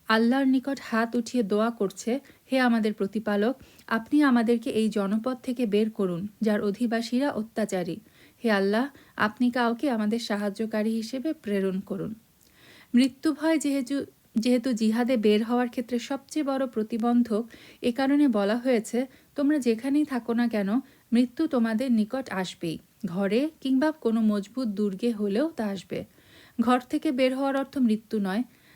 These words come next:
আর ঘরে বসে থাকার অর্থ মৃত্যু থেকে নিরাপদ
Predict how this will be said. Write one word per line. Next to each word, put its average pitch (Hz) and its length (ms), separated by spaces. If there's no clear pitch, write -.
আর 208 200
ঘরে 214 300
বসে 262 280
থাকার 254 340
অর্থ 208 300
মৃত্যু 233 560
থেকে 226 300
নিরাপদ 214 460